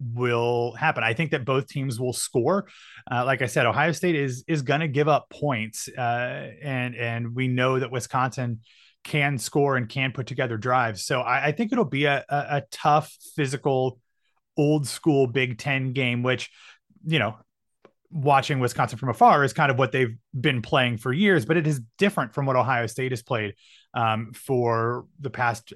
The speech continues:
half decade. But I think that's kind of where I'm imagining the game will go. I, I,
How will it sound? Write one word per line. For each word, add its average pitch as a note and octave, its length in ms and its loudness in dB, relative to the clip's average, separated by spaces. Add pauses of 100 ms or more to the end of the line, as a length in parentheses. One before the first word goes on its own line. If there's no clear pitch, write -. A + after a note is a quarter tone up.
half B2 360 0
decade. G#2+ 500 -6
But A#2+ 220 -4 (240)
I D3 80 2
think G#3 120 4
that's E3 200 2
kind D3+ 200 2
of C3 120 0
where C3 520 2
I'm C3 140 -2
imagining A#2+ 460 -2
the A#2+ 80 -2
game A#2 260 -2
will A2+ 120 0
go. C3 340 4
I, A#2+ 320 0
I, A#2 140 -2